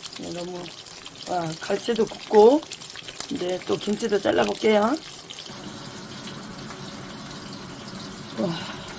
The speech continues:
와, 영숙 언니 음식 잘하는데 나 이거 김치,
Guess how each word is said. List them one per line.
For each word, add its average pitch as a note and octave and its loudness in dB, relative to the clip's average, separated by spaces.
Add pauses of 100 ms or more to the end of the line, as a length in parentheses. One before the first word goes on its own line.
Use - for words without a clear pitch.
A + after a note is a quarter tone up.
(3000)
와, G#3 10
영숙 G#3+ 6
언니 A#3 8 (260)
음식 A3 4
잘하는데 G#3+ 8
나 G3 8
이거 F#3+ 4
김치, G3+ 4